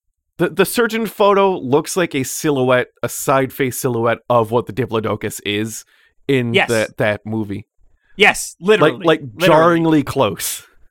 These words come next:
Speaker 2: Um, if you go in that video that you posted the picture from, if you go to minute two oh one, I think, wait, uh, no, two thirteen in that.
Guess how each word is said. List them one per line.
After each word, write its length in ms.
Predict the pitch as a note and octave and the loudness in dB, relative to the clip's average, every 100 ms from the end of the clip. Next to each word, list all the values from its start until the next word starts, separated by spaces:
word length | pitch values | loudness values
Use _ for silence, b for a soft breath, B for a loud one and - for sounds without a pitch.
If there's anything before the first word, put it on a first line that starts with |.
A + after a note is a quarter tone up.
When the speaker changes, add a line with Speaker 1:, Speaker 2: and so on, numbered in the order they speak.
| b E3+ - | b -20 2
Speaker 2:
Um, 260 | D#3+ D#3+ D3+ | 4 4 2
if 140 | D#3+ | -4
you 160 | G3+ G#3 | -6 -6
go 400 | D#3 F#3+ G#3 G#3 | -2 0 0 0
in 180 | F#3 F3 | -4 -2
that 220 | F#3 D#3 | -4 -2
video 320 | D#3+ E3+ F#3 | -2 0 -2
that 140 | F3 D3 | -4 -8
you 100 | C#3+ | -8
posted 440 | D3+ D3+ - C#3+ _ | -6 -8 -10 -18 _
the 200 | C#3+ B2+ - | -10 -10 -10
picture 320 | C#3+ - E3+ | -10 -8 -12
from, 520 | - F3 F3+ F#3+ F#3+ _ _ _ _ _ _ - | -8 -8 -8 -10 -16 _ _ _ _ _ _ -10
if 140 | C#3+ | -8
you 120 | E3 | -8
go 280 | D3+ E3 F3+ | -10 -6 -6
to 300 | F3+ - G3 | -6 -10 -10
minute 440 | F3 E3+ E3+ E3 - _ _ _ _ | -8 -6 -6 -6 -10 _ _ _ _
two 500 | - - F#3 F#3+ F#3 - | -16 -14 -12 -12 -12 -8
oh 200 | D#3+ D#3+ | -6 -6
one, 760 | C#3 B2+ B2+ D3 F#3 G#3 G#3 _ _ - | -8 -6 -6 -8 -12 -18 -20 _ _ -18
I 80 | E3+ | -14
think, 280 | G#3 G#3 | -14 -14
wait, 300 | D3 G#2+ F2+ _ - | -16 -18 -20 _ -10
uh, 300 | D#3+ C#3 C3+ | -4 -2 -2
no, 180 | C3 A2+ _ _ - | -4 -8 _ _ -10
two 140 | G#3 | -8
thirteen 600 | F#3+ G3 - D#3 A#2 - _ | -4 -6 -6 -6 -6 -12 _
in 160 | D3 C3 | -18 -16
that. 260 | A#2+ - | -18 -20